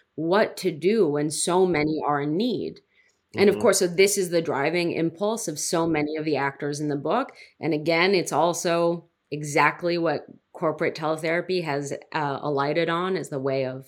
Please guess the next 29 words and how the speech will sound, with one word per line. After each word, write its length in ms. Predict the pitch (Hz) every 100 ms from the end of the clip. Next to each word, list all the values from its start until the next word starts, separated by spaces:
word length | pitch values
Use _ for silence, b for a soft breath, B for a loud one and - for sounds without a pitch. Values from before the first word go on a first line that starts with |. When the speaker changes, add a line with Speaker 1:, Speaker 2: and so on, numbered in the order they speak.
| -
Speaker 1:
uh, 180 | 143 139
framing 560 | - 160 143 139 143
their 240 | 143 143 156
interventions 800 | 185 196 185 185 190 190 185 151
in 100 | 147
the 220 | 147 143 - b b
Silicon 440 | - 135 135 151
Valley 300 | 147 143 143
move 280 | 143 151 151
fast, 320 | 139 127 135
break 220 | - 139 139
things 240 | 139 143
kind 160 | - 139
of 80 |
model. 400 | 147 180 226 254 _ B B B B
Um, 300 | 196 196 185 -
and 160 | 220
so 120 | 214
in 180 | 233 202
that 240 | 202 247 220
way, 220 | 196 175
it's 100 | 147
all 400 | - 175 185 185
part 300 | - 180 175
of 120 | 156
a 140 | 135
long 540 | 151 143 147 160 165 160
story 580 | - - 180 175 151 143
about 640 | 147 151 143 147 143 -